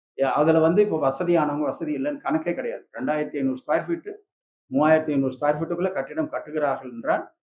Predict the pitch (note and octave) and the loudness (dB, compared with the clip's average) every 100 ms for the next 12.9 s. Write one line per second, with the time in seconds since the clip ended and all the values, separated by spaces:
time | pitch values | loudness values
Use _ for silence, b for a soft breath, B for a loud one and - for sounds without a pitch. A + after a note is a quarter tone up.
0 | - B2+ D3 C#3+ D3+ D3+ C#3+ F#3+ F#3+ - | -2 2 4 2 0 0 6 10 10 8
1 | A3+ C#3+ - - - - G#2+ D3+ D3+ D#3 | 4 2 -2 -8 -10 2 6 8 8 6
2 | D#3+ D#3+ C#3+ B2+ C#3+ C#3 - _ - C#3 | 6 6 4 4 -4 -14 -20 _ -4 0
3 | D#3+ D3 C3 C3 C#3 D3 - B2 B2 C3+ | 2 2 2 0 2 0 0 -2 -2 -2
4 | - - _ _ D#3 F#3 F3+ E3 D#3+ C#3 | -6 -10 _ _ 4 6 6 4 4 2
5 | C3+ C#3 C#3 C3 B2+ B2 A2+ - - _ | -2 0 2 2 2 0 -2 -6 -12 _
6 | _ _ _ _ _ - C3 D#3 D3 C3+ | _ _ _ _ _ -6 2 2 4 2
7 | B2 A#2 A#2 F#3 - _ _ _ _ _ | 2 -2 -4 -6 -8 _ _ _ _ _
8 | _ C3+ D3 F3 F3 D3 D3+ D3 C3+ C3 | _ -4 2 6 6 6 4 2 0 0
9 | C3+ D#3 C3 - _ _ _ _ C3 D#3+ | -2 -6 -12 -20 _ _ _ _ -2 2
10 | G3 F#3 - D3 D#3+ D3+ D#3+ C3+ B2+ B2 | 2 2 0 -2 2 2 2 2 0 0
11 | D3+ C3 B2+ B2 A#2 D3+ C#3 B2 B2+ - | -2 -2 -6 -6 -2 -2 -2 -4 -6 -2
12 | E3 C3 - - _ _ - B2 | 0 0 -4 -12 _ _ -10 -6